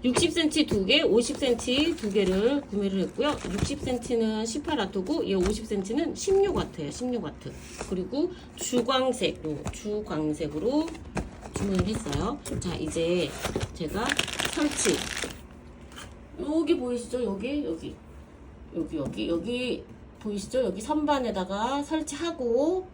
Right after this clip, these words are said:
또 영상 이어갈게요. 짜잔! 이렇게 아래 선반에도 식물바로 설치를 했어요. 이제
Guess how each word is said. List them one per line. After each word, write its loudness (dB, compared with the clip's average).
또 0
영상 -2
이어갈게요. -2
짜잔! 6
이렇게 0
아래 4
선반에도 0
식물바로 0
설치를 -6
했어요. -4
이제 -6